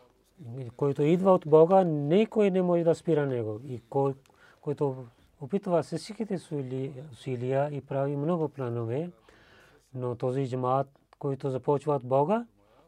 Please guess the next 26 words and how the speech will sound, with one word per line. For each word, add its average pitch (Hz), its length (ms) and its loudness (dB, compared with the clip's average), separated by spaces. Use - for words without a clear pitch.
и 135 100 -8
на 127 160 -4
когото 151 320 2
той 196 280 2
дава 160 300 2
развитие, 127 600 -4
никой 196 440 2
не 185 120 0
може 170 260 -2
да 156 340 0
спира 190 460 2
неговото 139 420 -2
развитие. 117 560 -6
Защото 143 680 -6
ако 127 300 -4
с - 260 -10
техните 190 580 0
усилия 135 640 -2
този 135 340 -6
джамаат 139 500 2
няма 131 280 -2
успех, 170 360 -2
тогава 127 420 2
ще 131 240 -4
вярваме, 139 580 0
че 131 440 -2